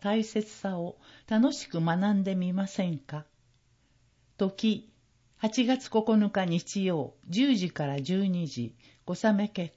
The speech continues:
行。講師、昆虫アドバイザー、椎木正則さん。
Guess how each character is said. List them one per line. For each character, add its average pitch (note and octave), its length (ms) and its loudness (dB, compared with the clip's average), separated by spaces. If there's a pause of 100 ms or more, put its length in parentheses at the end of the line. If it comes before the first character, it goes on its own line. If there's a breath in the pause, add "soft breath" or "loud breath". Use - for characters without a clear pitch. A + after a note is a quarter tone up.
行。 D#3 360 -6 (880)
講 C4+ 240 4
師、 - 440 -4 (760)
昆 C4+ 180 12
虫 B3+ 340 4
ア G3 120 2
ド G#3+ 120 6
バ G3+ 200 2
イ D#3 80 0
ザ C#3 180 -2
ー、 A#2+ 160 -8 (300)
椎 B3 380 4
木 E3 160 -6
正 E3+ 300 0
則 D3+ 240 0
さ B2+ 220 -6
ん。 A2 180 -10